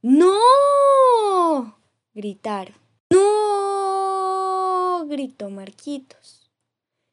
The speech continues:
saltando de la cama. Eran las nueve en punto y acababa de tener una pesadilla.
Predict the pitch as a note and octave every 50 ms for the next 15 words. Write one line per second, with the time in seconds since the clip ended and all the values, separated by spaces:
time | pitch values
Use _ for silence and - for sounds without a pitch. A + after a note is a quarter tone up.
0 | _ _ _ - - G3+ G3 F#3 - _ F#3+ F#3+ F#3 F#3 F#3 F#3 F#3 F#3 F#3 F#3+
1 | F#3+ G3 _ _ _ _ _ _ _ _ _ _ _ _ _ _ _ _ _ _
2 | _ _ _ _ - D4+ D#4+ E4 E4 E4+ F4 F#4 G4+ F#4+ D#4+ C4 - - G#3+ G#3+
3 | G3+ G3 G3+ G#3+ A3 A#3 A#3 A#3 _ C4+ C#4+ C#4+ C#4+ C#4 C4+ D#4+ F4 F4 E4 C#4+
4 | C4 - A3 G#3 G3+ G3 G#3+ A3+ B3+ C#4 D#4 E4+ F4 F4 - - B3+ A3 G3+ G3
5 | G3 G3+ G#3 G#3+ G#3+ - - A#3+ A3+ - G3+ G3+ G#3+ G#3+ G#3 - - _